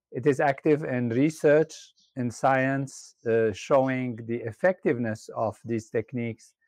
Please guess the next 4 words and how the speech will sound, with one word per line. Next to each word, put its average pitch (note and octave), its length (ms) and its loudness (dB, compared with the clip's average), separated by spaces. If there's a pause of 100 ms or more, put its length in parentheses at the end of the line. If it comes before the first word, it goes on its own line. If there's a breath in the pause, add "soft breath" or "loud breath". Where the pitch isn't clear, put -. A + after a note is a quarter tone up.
(560)
in C3+ 120 -2
promoting C#3+ 540 2
individual B2+ 800 2
health, C3 520 0